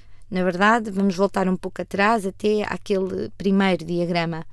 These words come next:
Acho que têm uma ideia de como é que o coração funciona, mas vamos ver o resto do corpo, só para termos uma ideia das coisas. Podem procurar isto na Wikipédia, se quiserem.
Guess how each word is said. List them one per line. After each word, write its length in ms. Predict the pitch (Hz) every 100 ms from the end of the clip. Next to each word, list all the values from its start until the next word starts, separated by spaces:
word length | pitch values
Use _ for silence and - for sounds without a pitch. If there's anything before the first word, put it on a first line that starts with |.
| - - - - - -
Acho 220 | 202 -
que 80 | -
têm 200 | 214 202
uma 120 | 196
ideia 260 | 185 220 220
de 80 |
como 180 | - 214
é 60 | 202
que 80 | -
o 60 |
coração 360 | - 196 196 190
funciona, 520 | 190 190 - 262 240
mas 160 | 214 180
vamos 240 | 214 196
ver 180 | 180 196
o 20 |
resto 300 | 196 196 -
do 60 | 190
corpo, 420 | - 208 - - - -
só 160 | - 359
para 180 | 269 277
termos 440 | 277 262 247 196
uma 160 | 240 226
ideia 340 | 208 220 202
das 220 | 175 175
coisas. 560 | - 175 156 110 - - - - - -
Podem 240 | 190 202
procurar 480 | 196 202 - 196 180
isto 260 | 220 - 214
na 100 | 202
Wikipédia, 680 | 208 214 - 175 160 165
se 120 | 175 -
quiserem. 540 | 196 165 170 165 160